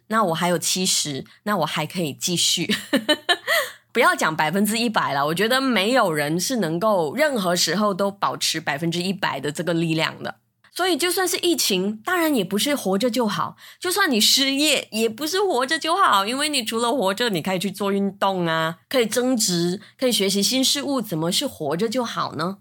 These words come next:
所以我真的是深刻感受到，呃，疫情除了是经济打击到我们之外，大环境的那种一蹶不振的感觉，也让我们很多人提不起劲儿啊。就是那种，喂，做唔做生意啊？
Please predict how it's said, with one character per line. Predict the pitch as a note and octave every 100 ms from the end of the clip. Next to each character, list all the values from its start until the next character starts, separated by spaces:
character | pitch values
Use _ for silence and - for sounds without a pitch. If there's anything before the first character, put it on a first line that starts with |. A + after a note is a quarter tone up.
| _ _ -
所 | D4+
以 | F#4+
我 | C#4 F#3+
真 | C4+
的 | C4
是 | D4
深 | - A3+
刻 | A3+ A#3+
感 | G#3 C#3+
受 | D3+ F#3
到， | F3+ D#3+ C3+ - - _
呃， | - F#3+
疫 | - E4+
情 | - A3 A3
除 | A3+
了 | G#3+
是 | B3+ A3
经 | A3 A3+ A3+
济 | A3 B3+ G#3+
打 | F3 D#3+
击 | F3 F#3+
到 | A#3
我 | F#3+ D3
们 | D3+
之 | E3 E3+
外， | F3 D#3 - -
大 | D#4
环 | B3 G3+ E3 G#3
境 | D4
的 | B3
那 | G3 C4
种 | G#3 C#3+ -
一 |
蹶 | A3+ - F3+
不 | F3+ F3
振 | F3+ - C4
的 | F3
感 | E3+ C3+ D#3
觉， | - D3+ - - - -
也 | A#3
让 | C4+ F4+
我 | A3+
们 | F#3
很 | G#3+ F#3+ D#3
多 | G#3+ A3+
人 | F3 F#3
提 | - - F3 A#3
不 | F4+ D4
起 | - C3+
劲 | B2 - B3+
儿 | E3 -
啊。 | - _ _ _ _
就 | B3
是 | D4+
那 | D#4
种， | B3 F3 C#3+ _ -
喂， | G#3 G#3+ -
做 | E3+
唔 | E3+
做 | F3
生 | F3 A#3
意 | A3+ G3
啊？ | F#3 F#3